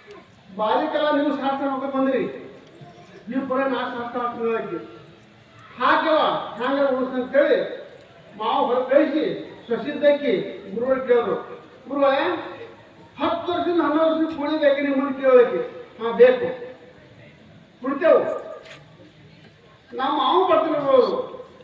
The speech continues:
ನಮ್ಮ ಅಪ್ಪನ ಕಡೆ ಸಾಕು ಅನುಕೂಲ ಅದ, ಕೊಡ್ತೀನಿ. ಆ ನನ್ನನ್ನು ಕಂಡೀಷನ್ ಅಂತ ಕೇಳೋದಕ್ಕೆ.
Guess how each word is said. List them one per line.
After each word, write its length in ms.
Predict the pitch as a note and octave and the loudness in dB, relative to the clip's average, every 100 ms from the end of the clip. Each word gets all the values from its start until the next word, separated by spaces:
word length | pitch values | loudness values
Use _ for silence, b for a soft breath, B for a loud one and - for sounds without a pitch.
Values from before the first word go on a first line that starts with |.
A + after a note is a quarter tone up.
| - - - - | -20 -20 -20 -10
ನಮ್ಮ 140 | C4 A#3+ | -4 -2
ಅಪ್ಪನ 200 | A#3 C#4+ | -2 -4
ಕಡೆ 140 | D4 C#4 | -4 -6
ಸಾಕು 340 | A3+ A3+ A3+ | -8 -10 -8
ಅನುಕೂಲ 400 | A#3 A#3+ A#3+ A#3+ | -10 -2 -2 0
ಅದ, 200 | C#4+ B3+ | -2 -4
ಕೊಡ್ತೀನಿ. 360 | B3 - C#4 F4+ G4+ - - - - - - - | -6 -4 -4 -2 -4 -8 -14 -20 -20 -20 -20 -8
ಆ 120 | - D4+ | -2 0
ನನ್ನನ್ನು 440 | C4+ B3 E4+ F4+ | 0 0 0 0
ಕಂಡೀಷನ್ 300 | C#4 C#4+ D4 | 0 0 -2
ಅಂತ 240 | C#4+ C4 B3 | -4 -4 0
ಕೇಳೋದಕ್ಕೆ. 440 | A#3+ A#3 - | 4 4 2